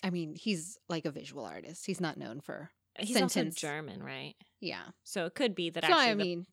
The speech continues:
Speaker 2: person
Speaker 1: the translation and
Speaker 2: Mm-hmm.
Speaker 1: all right, all right. Well, Kastner, you can have this one. <laughs>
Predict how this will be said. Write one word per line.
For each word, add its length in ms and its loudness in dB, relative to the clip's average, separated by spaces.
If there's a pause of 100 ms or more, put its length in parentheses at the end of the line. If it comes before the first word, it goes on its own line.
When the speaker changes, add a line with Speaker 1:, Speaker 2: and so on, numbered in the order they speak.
(120)
Speaker 2:
person 200 6
Speaker 1:
the 40 -2
translation 1080 2
and 240 -6 (240)
Speaker 2:
Mm-hmm. 220 -6 (580)
Speaker 1:
all 80 6
right, 200 6
all 80 2
right. 200 0
Well, 380 6 (680)
Kastner, 560 4
you 100 6
can 140 0
have 260 2
this 220 -6
one. 400 -2
<laughs> 40 2